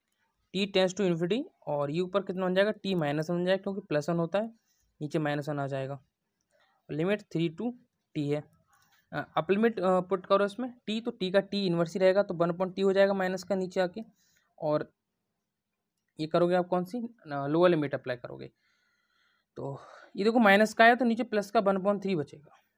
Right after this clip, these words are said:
ठीक है, क्योंकि यहाँ पुट करोगे थ्री इनवर्स, थ्री इनवर्स को नीचे लेके आओगे, प्लस का वन पॉइंट थ्री बनेगा, और लिमिट हमारी क्या है,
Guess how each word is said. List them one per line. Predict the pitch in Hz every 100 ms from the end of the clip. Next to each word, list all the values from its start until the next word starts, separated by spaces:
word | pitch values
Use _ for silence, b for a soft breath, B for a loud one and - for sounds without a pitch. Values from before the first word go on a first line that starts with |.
| _ _ _ -
ठीक | -
है, | _ _ _ _
क्योंकि | 185 170
यहाँ | 165 165
पुट | 165
करोगे | 170 190 202
थ्री | 175
इनवर्स, | 160 202 202
थ्री | 175 170
इनवर्स | 175 170
को | 190
नीचे | 170 165
लेके | 156
आओगे, | 165 214
प्लस | 208 151 -
का | 156
वन | 143
पॉइंट | 180 175
थ्री | 156
बनेगा, | 135 139 160 - _ _ _ _ _
और | 143
लिमिट | 156 196 196
हमारी | 196 190
क्या | 202
है, | 226 269